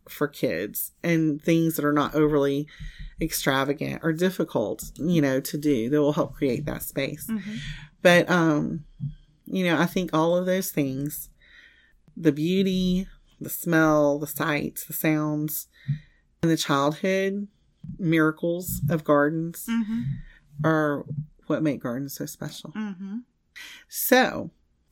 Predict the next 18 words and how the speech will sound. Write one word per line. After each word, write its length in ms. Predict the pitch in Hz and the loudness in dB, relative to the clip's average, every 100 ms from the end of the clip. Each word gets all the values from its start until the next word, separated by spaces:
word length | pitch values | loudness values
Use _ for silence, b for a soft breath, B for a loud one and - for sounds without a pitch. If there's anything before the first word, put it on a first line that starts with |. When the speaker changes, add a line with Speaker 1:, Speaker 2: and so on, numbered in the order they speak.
| - - | -8 0
Speaker 1:
I 260 | 170 196 | 4 6
would 460 | 226 214 202 190 185 | 6 4 6 4 4
encourage 720 | 180 175 - 170 156 151 151 | 2 0 2 4 6 6 4
you, 220 | 147 147 | 2 2
we 220 | 151 196 254 | 2 2 2
have 300 | 262 214 185 | 2 0 0
some 240 | - 156 | 0 -2
places 680 | - 147 156 - 156 151 - | 2 2 2 2 2 2 2
that, 260 | 143 131 - B B B B B - | 2 2 -4 B B B B B 0
uh, 260 | 151 139 | 2 2
we 200 | 143 165 | 0 2
will 140 | 165 151 | 2 2
put 200 | 170 156 | 2 0
this 160 | 160 156 | 0 0
information 720 | 147 143 143 147 151 147 151 | 0 0 0 0 -2 -2 -4
on 200 | 143 139 | -4 -4
the 80 | 135 | -4
author 580 | 135 139 147 147 147 | -2 -2 -2 -2 -2